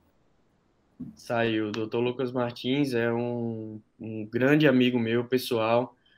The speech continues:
É uma pessoa que eu tive a oportunidade de trabalhar com ele ainda na, no meu cons-, no, no consultório dele, ainda na residência, e que, assim,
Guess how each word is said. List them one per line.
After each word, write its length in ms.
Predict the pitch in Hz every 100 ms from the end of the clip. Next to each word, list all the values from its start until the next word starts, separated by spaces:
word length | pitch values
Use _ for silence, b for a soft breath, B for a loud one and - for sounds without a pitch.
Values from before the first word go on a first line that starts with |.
| _ _
É 140 | 107 104
uma 120 | 113
pessoa 280 | 117 123 120
que 60 |
eu 60 | 117
tive 160 | 120
a 60 | 123
oportunidade 640 | 123 120 131 123 117 117
de 80 | 117
trabalhar 460 | 123 127 143 127 123
com 180 | 147 135
ele 260 | 123 139
ainda 240 | 123 123 131
na, 460 | 131 127 117 110
no 100 | 110
meu 140 | 113 131
cons-, 260 | 143 135
no, 220 | 123 117 110
no 120 | 113
consultório 580 | 131 131 - 127 143 143
dele, 260 | 123 135
ainda 320 | 131 135 160
na 80 | 156
residência, 720 | 147 135 120 117 120 131 151 147 _ _ _ _ _ -
e 760 | 117 123 123 123 123 123 120 120
que, 80 |
assim, 500 | 131 - 120 113 104